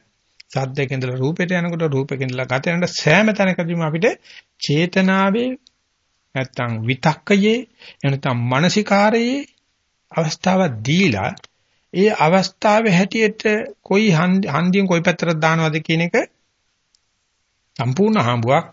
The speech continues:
කිසිම න්‍යායපත්‍යක් නැති දෙයක්, කිසිම පිටකොන්දක් ආත්මයක් නැති දෙයක්.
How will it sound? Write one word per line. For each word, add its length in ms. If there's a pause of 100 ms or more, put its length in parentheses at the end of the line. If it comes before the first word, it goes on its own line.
(480)
කිසිම 920
න්‍යායපත්‍යක් 680
නැති 280
දෙයක්, 240 (460)
කිසිම 540
පිටකොන්දක් 580
ආත්මයක් 400
නැති 240
දෙයක්. 260